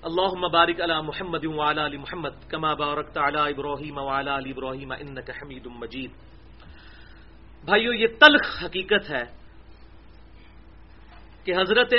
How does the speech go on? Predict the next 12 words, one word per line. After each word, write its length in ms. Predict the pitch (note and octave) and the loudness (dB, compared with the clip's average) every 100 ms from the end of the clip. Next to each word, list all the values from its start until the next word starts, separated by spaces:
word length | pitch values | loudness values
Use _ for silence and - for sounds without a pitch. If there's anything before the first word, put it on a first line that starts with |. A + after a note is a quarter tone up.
| A3 | 2
امیر 280 | G3+ A3 G#3+ | 2 4 4
معاویہ 380 | F#3+ G#3 A3 | 8 8 8
رضی 280 | A3+ G#3+ G3 | 6 6 2
اللہ 320 | G3 G3 G3+ G3 | 2 4 2 2
تعالیٰ 260 | F#3+ F#3+ G3 | 4 6 4
عنہ 240 | F3+ F3 | 2 -2
کے 140 | F3 F3 | -2 -6
دور 460 | - F#3 G3+ E3 | 0 4 4 4
میں، 200 | B2 A2 | -2 -8
دور 260 | A2 E3+ F3+ | 0 4 4
ملوکیت 720 | F3+ D#3 F3+ G#3+ F3+ F3 D3 | 2 2 2 2 -2 -2 -4
میں، 180 | B2+ | -10